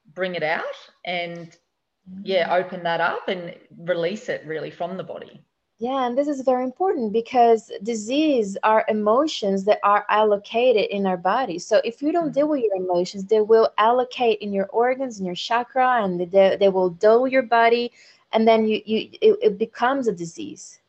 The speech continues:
Speaker 2: right? So it's
Speaker 1: Mm.
Speaker 2: very important that we learn how to process our emotion, how to release our emotion, and how to be in control of our emotions as well,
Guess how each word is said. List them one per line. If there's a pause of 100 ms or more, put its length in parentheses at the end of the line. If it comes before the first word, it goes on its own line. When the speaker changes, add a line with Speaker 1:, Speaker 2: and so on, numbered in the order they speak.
(120)
Speaker 2:
right? (320)
So
it's
Speaker 1:
Mm.
Speaker 2:
very
important
that
we
learn
how
to
process
our
emotion,
how
to
release
our
emotion,
and
how
to
be
in
control
of
our
emotions
as
well,